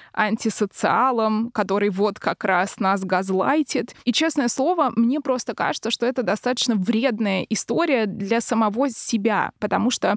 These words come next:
получается, что вместо того, чтобы сфокусироваться на себе, на своей текущей ситуации и проявить к себе сочувствие, сострадание, заботу,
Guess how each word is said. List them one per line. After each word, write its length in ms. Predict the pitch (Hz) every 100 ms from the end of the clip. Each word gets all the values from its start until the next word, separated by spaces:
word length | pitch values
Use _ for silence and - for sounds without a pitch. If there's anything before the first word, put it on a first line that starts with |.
| -
получается, 480 | 240 - 302 247 226
что 140 | -
вместо 400 | 226 269 262 226
того, 280 | 202 202 262
чтобы 340 | - 220 208 -
сфокусироваться 1080 | - 233 247 - 247 277 214 196 - 196
на 160 | 190 233
себе, 540 | - 269 196 185 185 208 - - -
на 160 | 220
своей 380 | 240 220 220 262
текущей 500 | - 226 269 285 220
ситуации 680 | - 220 214 285 330 - 226
и 160 | - 240
проявить 520 | 240 247 240 262 -
к 40 |
себе 420 | - 220 208 202 196 - -
сочувствие, 880 | - 233 - 226 226 - 220 180 190
сострадание, 960 | - - - 226 185 202 214 202 190
заботу, 720 | 190 208 208 202 226 226 202